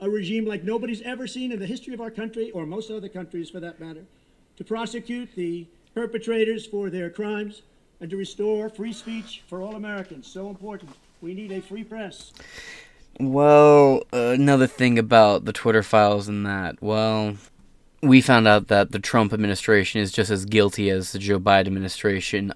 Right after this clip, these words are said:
Speaker 2: of putting pressure on Twitter to silence and take down American voices on Twitter. So Trump can come out here and say, "Oh, f-, I want a free press. The American people have been suppressed and silenced unfairly." He was genuinely part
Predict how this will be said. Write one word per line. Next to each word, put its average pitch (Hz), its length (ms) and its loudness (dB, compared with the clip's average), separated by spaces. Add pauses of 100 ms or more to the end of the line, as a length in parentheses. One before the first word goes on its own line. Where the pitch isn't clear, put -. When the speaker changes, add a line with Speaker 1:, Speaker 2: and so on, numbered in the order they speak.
Speaker 2:
of 92 440 -8 (340)
putting 104 240 -2
pressure 101 340 2
on 95 100 -2
Twitter 98 380 -2
to 95 140 -12
silence 95 400 -4
and 95 120 -8
take 98 240 -6
down 90 500 -6 (640)
American 95 840 0
voices 95 440 -6
on 90 120 -6
Twitter. - 180 -8
So 101 160 -4
Trump 180 240 -2
can 156 100 -4
come 113 180 2
out 104 100 2
here 101 120 -2
and 98 80 -4
say, 101 240 0
"Oh, 190 280 4
f-, - 160 -8 (420)
I 131 100 6
want 139 200 8
a 131 60 4
free 135 260 4
press. - 760 2 (340)
The 127 140 8
American 139 520 6
people 127 360 6
have 123 140 8
been 123 420 4
suppressed 117 500 2
and 123 120 2
silenced 113 600 4
unfairly." 104 640 2 (300)
He - 140 -4
was 185 280 -2
genuinely 151 600 4
part 127 440 6